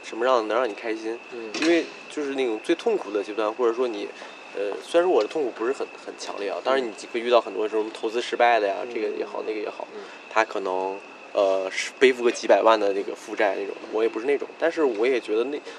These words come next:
Speaker 1: 当时可能面临着一些没有收入也好，
Speaker 2: 嗯。
Speaker 1: 或者说工资待遇很低的时候，
Speaker 2: 嗯。
Speaker 1: 你也是很痛苦的。
Speaker 2: 其实一样的。
Speaker 1: 一样的，对，
Speaker 2: 嗯。
Speaker 1: 就那个感觉是一样的。
Speaker 2: 嗯。
Speaker 1: 那个感觉你已经度过来了。
Speaker 2: 嗯。
Speaker 1: 那个时候你都会觉得，呃，没什么事情，到现在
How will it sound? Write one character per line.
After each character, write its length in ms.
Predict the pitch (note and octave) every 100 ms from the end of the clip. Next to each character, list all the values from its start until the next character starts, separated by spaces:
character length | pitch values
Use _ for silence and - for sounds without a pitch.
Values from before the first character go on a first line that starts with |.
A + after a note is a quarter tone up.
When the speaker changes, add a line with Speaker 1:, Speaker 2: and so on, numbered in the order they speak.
| -
Speaker 1:
当 140 | C#3+
时 240 | D3 C3+ C3+
可 120 | -
能 100 | G2+
面 220 | B2 C#3+
临 160 | G#2+ A2
着 100 | A#2+
一 60 | G#2
些 180 | B2
没 60 | A#2+
有 120 | B2
收 200 | G#2+ B2+
入 320 | C3 C#3+ B2
也 80 | G#2
好， 200 | G2 G2
Speaker 2:
嗯。 60 | A2
Speaker 1:
或 100 | G2+
者 60 |
说 240 | G2+ A2 G#2+ - -
工 160 | - A2+
资 60 | A2+
待 140 | A2+
遇 40 |
很 160 | G2+ G2
低 120 | G2
的 120 | G#2+
时 120 | G#2 G2
候， 160 | G2
Speaker 2:
嗯。 60 | G2 - -
Speaker 1:
你 80 | G#2+
也 120 | C3+
是 140 | G2+ B2+
很 180 | - G#2
痛 200 | - A#2
苦 80 | - -
的。 80 | - - -
Speaker 2:
其 100 | A#2+
实 140 | C3
一 40 |
样 120 | G2+ A2
的。 320 | - - -
Speaker 1:
一 40 |
样 180 | C3+ D#3
的， 60 | F#2+
对， 120 | G#2
Speaker 2:
嗯。 40 | F#2+
Speaker 1:
就 80 | C#3+
那 100 | E3
个 80 | B2+ - -
感 160 | G2+ F2
觉 100 | A2+
是 80 | D3+
一 40 | G2
样 100 | G2
的。 160 | F2
Speaker 2:
嗯。 80 | G#2 F#2+ - - - A#3
Speaker 1:
那 40 |
个 80 | E3
感 140 | A2
觉 100 | A2+
你 140 | C3+ A#2
已 0 |
经 200 | A2+ A#2
度 80 | -
过 140 | B2+ G2+
来 60 |
了。 180 | - - - - -
Speaker 2:
嗯。 80 | A2 - - E3+
Speaker 1:
那 120 | F#3+
个 40 |
时 140 | C3+ A2+
候 160 | A#2+
你 140 | A2 G#2
都 100 | A2+
会 140 | B2
觉 200 | A2 G#2
得， 160 | A2 G#2+ - - - -
呃， 220 | A2 G#2+ G2+
没 80 | A2+
什 100 | B2+ B2
么 100 | A#2+
事 180 | - A#2+
情， 140 | - - - - -
到 80 |
现 120 | C3+ D3
在 180 | D3 A#2+